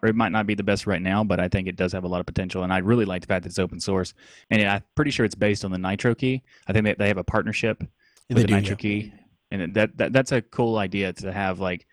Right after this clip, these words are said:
Speaker 1: like, the Nitro key in conjunction with their hardware too. So, like, if, if, if there was some kind of,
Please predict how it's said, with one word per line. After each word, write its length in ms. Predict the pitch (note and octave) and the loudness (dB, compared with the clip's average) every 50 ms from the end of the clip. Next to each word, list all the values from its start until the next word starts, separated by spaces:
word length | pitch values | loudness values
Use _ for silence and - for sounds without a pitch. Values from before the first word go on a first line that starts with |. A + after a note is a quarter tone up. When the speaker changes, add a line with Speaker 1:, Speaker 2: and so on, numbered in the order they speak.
| _ _ _ _ _ _ _ - | _ _ _ _ _ _ _ -4
Speaker 1:
like, 240 | G2+ G2 F#2+ - - | -2 -2 -2 0 0
the 80 | A2+ A2 | 2 2
Nitro 320 | A2+ A#2 A#2+ A2+ - A2 | 4 2 2 0 -2 -4
key 420 | - - A#2+ A2 A2 G#2 G2 F#2+ - _ _ _ _ _ _ _ _ _ - | -4 -2 -2 -2 -2 -2 -4 -8 -12 _ _ _ _ _ _ _ _ _ 0
in 160 | B2+ B2 A#2 | 0 2 2
conjunction 560 | - A#2+ A2 G2+ A2 A2 G#2+ D#2+ - - G#2+ G2 | 0 -2 -2 0 0 -2 -2 -2 -4 -4 -2 -2
with 160 | G2+ G2 F#2 | -2 0 2
their 180 | G2+ G2 G2 | 4 4 4
hardware 320 | G2 G#2 G2+ G2 G2+ G#2 G2 | 4 4 2 2 2 0 0
too. 300 | - - G#2 G2+ G#2+ A2 - | 0 0 -2 -2 -2 -4 -8
So, 140 | - - G2 | -8 -6 -4
like, 120 | F#2 F2+ | -4 -2
if, 100 | F#2+ F#2 - | -4 -6 -4
if, 240 | - G#2+ A2 - - - _ _ _ _ _ _ - | -2 -2 -2 -2 -6 -16 _ _ _ _ _ _ 0
if 180 | C3 B2 - | 0 0 2
there 120 | - D3+ D3 | 2 2 4
was 140 | C#3+ B2+ - | 2 2 0
some 180 | - C3 A#2+ | -2 -4 -2
kind 240 | A#2 B2+ A#2+ A2+ A2+ | -2 0 0 0 0
of, 260 | G#2 G2+ G2 F#2 - | 0 -2 -4 -6 -10